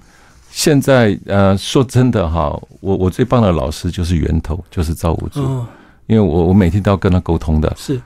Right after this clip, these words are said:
Speaker 1: 他给我很多的智慧，我碰到什么事情没办法解决，我就会比如说，啊，有时候，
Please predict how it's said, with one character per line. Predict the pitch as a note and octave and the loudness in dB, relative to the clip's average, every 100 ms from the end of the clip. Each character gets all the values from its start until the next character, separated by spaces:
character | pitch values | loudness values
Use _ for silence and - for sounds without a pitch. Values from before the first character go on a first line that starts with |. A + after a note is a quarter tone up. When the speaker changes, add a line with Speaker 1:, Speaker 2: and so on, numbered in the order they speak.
| - | -2
Speaker 1:
他 | D3 | -2
给 | - A2 | 2 2
我 | G#2+ | 2
很 | F2 | 0
多 | D2+ F#2 | 0 -2
的 | E2 | -2
智 | - E2 | -6 -6
慧， | F2+ D2 - | -4 -4 0
我 | G2 F#2 | 0 2
碰 | - C3 | 2 0
到 | |
什 | G#2 E2 | 0 -2
么 | |
事 | D#2+ | -2
情 | F#2+ | 0
没 | F2 | 2
办 | F#2 | 2
法 | F2 | 0
解 | D#2+ | -4
决， | - D#2+ | -6 -4
我 | E2+ | -2
就 | D#2+ | 0
会 | G#2 G2+ - _ _ - - | 2 0 -2 _ _ -10 -2
比 | |
如 | F#2 | 0
说， | A#2+ - - | 0 -2 -4
啊， | F2+ | -4
有 | E2+ E2+ | -2 -2
时 | G#2+ | 0
候， | F#2+ | 0